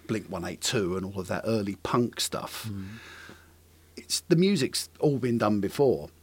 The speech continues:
Speaker 1: but I like the fact that some of the harmonies could almost be the Beach Boys. Some
Speaker 2: Yeah.
Speaker 1: of the guitars could almost be T-Rex or,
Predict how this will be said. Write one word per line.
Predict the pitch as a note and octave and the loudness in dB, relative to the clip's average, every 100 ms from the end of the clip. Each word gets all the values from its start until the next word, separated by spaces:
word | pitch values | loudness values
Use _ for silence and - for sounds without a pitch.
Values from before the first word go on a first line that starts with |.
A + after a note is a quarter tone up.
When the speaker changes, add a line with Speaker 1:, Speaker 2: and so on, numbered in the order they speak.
| - | -2
Speaker 1:
but | B2+ | 2
I | |
like | C#3 E3+ - | 4 2 2
the | A#2+ | -4
fact | - A#2+ | -2 -2
that | - G#2 | -2 -2
some | - D#3 | 2 4
of | C3+ | 6
the | |
harmonies | A2+ C3 A#2+ G#2 | 6 4 4 2
could | - C3+ - | 0 -4 -2
almost | - D3+ C#3 B2+ | 0 2 0 0
be | B2 | -2
the | A2 | 0
Beach | - B2 - | 0 0 -2
Boys. | - D2 C#2 - - - | -8 -10 -10 -12 -14 -20
Some | - D3 | -2 2
Speaker 2:
Yeah. | B2+ | 4
Speaker 1:
of | |
the | A#2+ | 2
guitars | G#2+ - A2+ A2 G#2+ | 2 2 4 6 4
could | - A2 | 2 2
almost | G#2+ G2 G2+ | 4 2 0
be | - G2 F#2 | 0 0 0
T-Rex | - A#2+ F#2 E2 - - | 2 2 2 -2 -4 -2
or, | F2+ E2+ E2 | 0 -2 -4